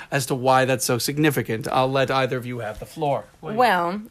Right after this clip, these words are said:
Speaker 2: it seems as though you have needed a healthy outlet for aggression and such, which everyone does, and that's why there's martial arts and sports. Uh, but it does make a lot of sense as to why this was being balanced, I'm assuming, during your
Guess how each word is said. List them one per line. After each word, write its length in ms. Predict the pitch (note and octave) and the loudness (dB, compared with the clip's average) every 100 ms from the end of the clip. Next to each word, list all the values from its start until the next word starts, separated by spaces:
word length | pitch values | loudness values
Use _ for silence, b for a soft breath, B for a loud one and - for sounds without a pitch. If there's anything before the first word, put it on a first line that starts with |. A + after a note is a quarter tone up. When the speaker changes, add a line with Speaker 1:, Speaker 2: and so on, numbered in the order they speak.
| - - | -8 0
Speaker 2:
it 140 | G#3 | 0
seems 320 | G3+ A#3+ A#3 A#3+ | 2 2 2 0
as 220 | A#3 G3 | 0 4
though 260 | F#3+ F3 | 6 8
you 180 | E3+ F3+ | 6 4
have 160 | G3 F3+ | 2 2
needed 260 | G3 F#3 F3+ | 2 2 2
a 80 | E3+ | 2
healthy 500 | G#3 F4 - B3+ - | 4 2 2 -2 4
outlet 480 | G3 F#3+ G3 F3 | 4 4 2 0
for 420 | - G3 F#3+ F3+ F3+ B B B - | -2 2 4 4 0 B B B 2
aggression 680 | G3 F3+ F3 E3+ D#3+ F3 F3 | 2 4 4 4 2 -2 -2
and 320 | E3+ E3+ D#3+ | 0 0 0
such, 480 | - - D#3 F3 - | 0 4 4 2 2
which 280 | G#3+ C4 - | 4 4 2
everyone 480 | - F3 F3 F#3+ E4+ | 2 4 6 4 4
does, 340 | F#4 - G3+ B3 | 4 4 4 2
and 140 | G3 | 2
that's 160 | E3 - | 0 2
why 80 | E3 | 2
there's 220 | E3+ E3+ | 2 2
martial 380 | F3+ E3 - D#3+ | 0 0 0 2
arts 240 | E3 F3+ | 0 0
and 100 | B3+ | -2
sports. 500 | - G#3 A3 A3 - B B B B | 2 4 4 2 -6 B B B B
Uh, 280 | - F3+ F3 | 6 8 8
but 420 | F3 C#4+ C4 F3 | 8 8 8 6
it 220 | F#3+ F3 | 2 2
does 220 | G#3 G#3+ A3 | 6 6 6
make 160 | G#3+ | 2
a 40 | G3 | 6
lot 200 | G3 F3+ | 6 6
of 40 | |
sense 280 | F3+ F3 E3+ | 4 0 2
as 160 | E3 D#3+ | 0 0
to 120 | F3 | 2
why 260 | E3+ E3+ | 4 4
this 240 | E3 F3 - | 2 -2 -2
was 220 | F3 D#3 | -2 -4
being 520 | - F#3 F3 E3 E3 D3+ B B B - | -4 -4 -2 -2 -6 -10 B B B 0
balanced, 540 | G#3 D#4 F3 E3 - - | 4 4 2 -4 -12 -8
I'm 200 | E3+ F3 | -6 -6
assuming, 460 | E3+ F#3 F3 F3+ | -6 -6 -4 -2
during 320 | F3+ E3+ E3+ | 2 2 2
your 320 | E3+ E3+ F#3 | 0 0 -2